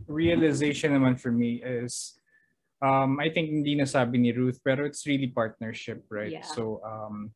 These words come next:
Speaker 1: for me, I think the biggest thing is, um, you, you, parang one day you think you know this person, pero it actually takes even longer than that. And you don't know, um, until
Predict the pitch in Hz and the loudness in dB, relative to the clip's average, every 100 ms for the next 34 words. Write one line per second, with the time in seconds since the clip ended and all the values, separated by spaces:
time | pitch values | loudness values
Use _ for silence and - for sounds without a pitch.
0 | _ 127 127 135 139 135 - _ _ _ | _ 2 4 6 4 0 -6 _ _ _
1 | _ _ - 135 156 139 123 127 123 - | _ _ -2 -2 0 0 2 0 -2 -4
2 | 123 120 113 117 117 123 117 120 127 131 | -2 -2 -4 -8 -8 -6 -6 -6 -4 -6
3 | 135 131 131 131 - _ _ _ 139 135 | -4 -4 -2 -4 -10 _ _ _ 0 2
4 | 135 139 139 135 135 131 131 135 131 127 | 0 0 0 2 2 2 0 0 0 2
5 | 127 123 120 123 - 120 120 - 117 113 | 2 4 2 -2 -4 -4 -4 -4 -4 -4
6 | 117 113 113 110 110 113 120 - 127 120 | -4 -4 -4 -6 -8 -8 -10 -6 -6 -6
7 | 127 120 - 117 - 123 117 117 113 113 | -8 -10 -6 -10 -8 -8 -6 -4 -4 -4
8 | 113 110 107 110 110 120 127 135 135 127 | -6 -6 -4 -6 -4 -2 0 2 4 2
9 | 120 123 120 120 120 _ - 117 113 110 | 2 0 0 -2 -6 _ -10 -6 -6 -6
10 | 110 120 120 117 | -6 -4 -4 -4